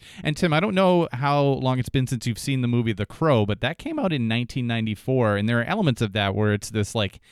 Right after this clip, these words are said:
hell night, where it's this night of violence. And I'm wondering if that had anything to do with the series of violent activities that happened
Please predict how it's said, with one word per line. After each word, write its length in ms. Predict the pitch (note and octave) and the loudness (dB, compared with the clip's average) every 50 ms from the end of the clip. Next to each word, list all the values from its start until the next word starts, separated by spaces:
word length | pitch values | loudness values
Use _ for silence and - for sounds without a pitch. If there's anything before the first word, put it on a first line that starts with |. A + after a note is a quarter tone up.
| _ _ _ | _ _ _
hell 260 | - E3 E3+ E3 D3+ | -2 2 2 2 2
night, 300 | C3+ G#2 E2+ E2 - - | 0 -4 -6 -8 -10 -10
where 160 | - A2+ A2 A2 | -6 -4 -4 -4
it's 140 | G#2 - | -2 -4
this 180 | A#2+ G#2+ - - | -4 -4 -2 -2
night 220 | A#2 A#2+ B2+ B2 | 0 0 0 0
of 120 | A#2+ G#2+ G2 | 0 -2 -2
violence. 480 | G2 A2 A2+ A#2+ A#2+ A2 G2 F#2+ - | 0 -2 0 0 -2 -2 -4 -4 -4
And 120 | - A2+ A2+ | -4 -4 -4
I'm 100 | A2+ A#2+ | -2 0
wondering 340 | C3+ E3 G3+ F#3+ D#3+ C3 A#2 | 0 0 2 0 0 0 0
if 200 | G#2+ G2+ - - | -2 -2 -2 -4
that 180 | A#2 A#2 A2+ | -4 -4 -2
had 160 | G#2+ G#2+ G2+ - - | -4 -6 -6 -8 -8
anything 360 | C3 C#3+ D3 C3+ - C3+ A#2 | -6 -4 -4 -4 -4 -4 -2
to 80 | A#2 A2 | -2 -2
do 280 | G2+ A#2 B2 B2+ B2 | 0 2 2 4 4
with 240 | A2+ G#2+ G2+ F#2+ F#2 - - - - - - - | 4 2 0 -2 -4 -8 -16 -20 -20 -18 -8 -4
the 100 | A#2 A2+ | -4 -4
series 400 | - - D3 C3 B2+ B2+ A#2 G#2+ | 0 2 4 4 4 4 4 2
of 140 | A2 G2 | 0 0
violent 520 | G2 A2 A2 A2+ A2+ A2+ A#2+ A2+ A2 - - | 0 0 0 0 0 -2 -2 -2 -4 -4 -4
activities 480 | A2 G2+ - - A#2+ A2 G#2+ A2 G#2 - | -6 -6 -4 -6 -6 -4 -4 -6 -6 -6
that 100 | G2+ F2+ | -6 -6
happened 480 | F#2+ A2 A2 G#2+ - A2 G#2 G#2 G2 | -4 -4 -4 -2 -2 -4 -4 -4 -6